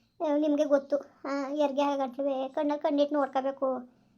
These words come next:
ಎಷ್ಟೇ ಆದ್ರೂ ಅವಳು ಅತ್ತೆ ಮನೆ ಅವಳೆ, ತಾಯಿ ಪ್ರೀತಿ ಕಂಡಿಲ್ಲ. ತಂದೆ ಪ್ರೀತಿ ಅಂತೂ ನನ್ ಮಗಿಗೆ ಅಷ್ಟ್ ಸಿಗ್ನೇ ಇಲ್ಲ. ಏನೋ ಇವ್ರು ತನು ಊಟ ಗಂಟ ಸುಮಾರಾಗಿ ನೋಡ್ಕೊಂಡ್ರು ಆಸೆಯಿಂದವ.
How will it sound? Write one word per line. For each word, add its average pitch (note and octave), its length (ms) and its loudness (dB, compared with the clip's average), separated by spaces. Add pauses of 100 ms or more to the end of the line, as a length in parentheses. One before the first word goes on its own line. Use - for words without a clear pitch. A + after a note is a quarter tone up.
(100)
ಎಷ್ಟೇ E4+ 300 8
ಆದ್ರೂ D#4 500 4
ಅವಳು D#4+ 120 6
ಅತ್ತೆ D4+ 200 2
ಮನೆ C#4+ 200 2
ಅವಳೆ, C#4 260 2
ತಾಯಿ C#4+ 480 2
ಪ್ರೀತಿ C#4+ 320 -4
ಕಂಡಿಲ್ಲ. C#4 320 0 (680)
ತಂದೆ E4 240 6
ಪ್ರೀತಿ E4 280 -2
ಅಂತೂ D#4 260 2
ನನ್ D#4 160 0
ಮಗಿಗೆ D4 260 0
ಅಷ್ಟ್ C#4+ 160 -2
ಸಿಗ್ನೇ D4 460 -2
ಇಲ್ಲ. D#4 140 -4 (600)
ಏನೋ E4 240 6
ಇವ್ರು D#4 580 4 (460)
ತನು E4+ 240 6
ಊಟ E4+ 220 4
ಗಂಟ D#4 220 0
ಸುಮಾರಾಗಿ D#4 360 0
ನೋಡ್ಕೊಂಡ್ರು D4 460 2 (400)
ಆಸೆಯಿಂದವ. D4 380 2